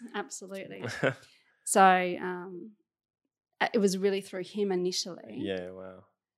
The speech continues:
Speaker 1: And
Speaker 2: So how do you, okay, so next step is how do you then actually work there? Do you just,
Speaker 1: Yeah.
Speaker 2: do you fly over there? What,
Speaker 1: Mm-hmm.
Speaker 2: is it always relying on you? Do you have to employ people? Like, what is the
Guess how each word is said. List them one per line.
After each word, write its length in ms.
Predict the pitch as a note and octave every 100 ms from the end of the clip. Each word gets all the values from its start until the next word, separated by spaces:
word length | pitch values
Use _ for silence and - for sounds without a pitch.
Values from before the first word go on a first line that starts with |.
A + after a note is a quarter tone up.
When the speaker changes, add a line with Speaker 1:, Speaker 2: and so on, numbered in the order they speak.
| -
Speaker 1:
And 280 | F#3 F3+ F3+
Speaker 2:
So 80 |
how 120 | F3+ G#3+
do 40 |
you, 680 | C4 B3 G3+ D3+ B2+ A2+ G#2+ - _ _ B2
okay, 200 | A#2+ A2+
so 260 | B2+ A2+ - -
next 320 | - C#3+ D3
step 260 | - B2+ A#2+
is 140 | A2
how 220 | - C#3+
do 180 | B2 A2+
you 200 | C3+ A2+
then 160 | A#2 A2
actually 400 | A#2 - - G#2
work 260 | A2+ C#3
there? 140 | - F2+
Do 80 | G2
you 180 | G#2
just, 100 | G2+ A3+
Speaker 1:
Yeah. 220 | G3+ F#2
Speaker 2:
do 60 | A2
you 60 |
fly 320 | F#2+ G#2+ G2
over 160 | G2 A2
there? 140 | G#2+
What, 240 | A2 A#2+ B1+
Speaker 1:
Mm-hmm. 540 | F2+ - A#3 A3 G#3
Speaker 2:
is 80 | A#2+
it 80 | A#2
always 260 | A2+ A#2+ G#2+
relying 400 | G#2+ A2 A2 G#2+
on 160 | G#2
you? 300 | A#2+ C3 C3
Do 100 | A#2
you 80 | G#2+
have 140 | -
to 80 | -
employ 340 | F#2 G#2+ B2+ C3
people? 480 | B2+ B2+ B2+ A2+ G#2
Like, 140 | A2+
what 220 | A#2 A#2+ B2+
is 220 | A#2 A2+
the 360 | A2 G#2 G2